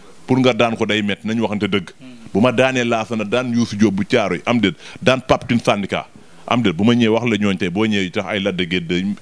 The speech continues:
Speaker 1: ay deuxième combat ñan la fi daan xamoo leen, fàtte nga leen, defuñu fi dara. Génneel ma Lac de Guiers de ñu mu daan deuxième combat, ñooñu kenn déggatu leen mbër yooyu, kenn déggatu leen.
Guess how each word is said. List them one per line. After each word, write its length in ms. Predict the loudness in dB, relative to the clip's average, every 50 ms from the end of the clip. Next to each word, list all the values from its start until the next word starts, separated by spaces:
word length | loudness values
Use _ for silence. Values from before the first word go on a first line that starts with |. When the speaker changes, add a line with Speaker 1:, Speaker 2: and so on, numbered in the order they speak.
| -2 -2
Speaker 1:
ay 140 | 0 0
deuxième 360 | 0 2 2 2 2 2 -2 -2
combat 300 | -2 -2 -2 -2 -4 -4
ñan 140 | -4 -4 -2 -2
la 80 | -4 -4
fi 80 | -4
daan 160 | -4 -4 -4 -4
xamoo 280 | -4 -4 -2 -2 0 0
leen, 140 | -2 -2 -6 -8 -16 -20 -20 -20 -20 -8
fàtte 280 | -2 0 0 0 2 0 2
nga 100 | 2 2
leen, 100 | 2 2
defuñu 300 | 0 0 0 0 -2 -2
fi 100 | 0 0
dara. 200 | 0 -2 -2 -4 -10 -16 -20 -20 -20 -20 -20 -20 -20 -8 0 2
Génneel 280 | 2 4 4 4 2
ma 100 | 4 4
Lac 140 | 2 2 2
de 80 | 2 0
Guiers 160 | 2 2 0
de 160 | 0 0 -2
ñu 100 | 0 0 -2
mu 80 | -2
daan 140 | -2 -2 -2 -2
deuxième 300 | 0 -2 -2 0 -2 -2
combat, 340 | 0 -2 -2 -2 -2 -6 -8 -10 -18 -8 -2 2
ñooñu 200 | 2 2 2 2
kenn 200 | 4 4 4 6
déggatu 380 | 4 2 2 2 -2 -2 0 2
leen 120 | 2 4
mbër 180 | 4 4 4 2
yooyu, 200 | 2 -2 -4 -6 -10 -16 -20 -20 -20 -20 -16 -4 2
kenn 200 | 4 4 6 6 4
déggatu 340 | 4 4 4 4 4 4 4
leen. 160 | 0 0 0